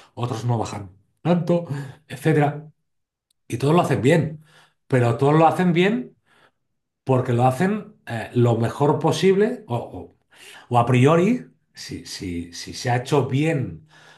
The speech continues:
la selección de la técnica individual para ese atleta, todos lo están haciendo de la mejor que les, de la manera que les va mejor a ellos, por sus características antropométricas, tipo de fuerza, tipo de entrenamiento, etcétera, etcétera. Entonces, claro, am,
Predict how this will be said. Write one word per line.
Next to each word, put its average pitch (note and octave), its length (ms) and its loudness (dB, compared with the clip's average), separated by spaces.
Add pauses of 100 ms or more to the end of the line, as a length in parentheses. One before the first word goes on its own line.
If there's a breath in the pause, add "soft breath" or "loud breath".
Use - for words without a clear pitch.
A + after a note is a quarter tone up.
la A2 220 -6
selección B2+ 460 -4
de C#3+ 60 4
la C3+ 180 2
técnica D3 320 0
individual C3+ 500 2
para F#2+ 240 -10
ese A2 220 -8
atleta, E3 540 -2 (380 soft breath)
todos B2+ 220 2
lo D3 60 2
están C#3 200 -2
haciendo D#3+ 680 -4
de A#2 220 -8
la A2+ 120 -6
mejor A2+ 380 -4
que D3 100 -4
les, A#2+ 260 -4
de G#2+ 200 -8
la G2+ 140 -6
manera G#2+ 280 0
que D3 60 0
les A2+ 160 0
va B2+ 80 2
mejor C#3 560 -2
a G2 180 -8
ellos, - 380 -4
por G#2 140 -14
sus - 160 -10
características B2 920 0
antropométricas, F3 960 2 (440 loud breath)
tipo B2 240 0
de A2+ 80 0
fuerza, D#3+ 760 2
tipo B2+ 200 -4
de A#2+ 60 -4
entrenamiento, D#3+ 760 -2
etcétera, G2+ 320 -12
etcétera. - 300 -20 (600 soft breath)
Entonces, C#3 380 0
claro, C#3+ 440 2
am, G2+ 500 -4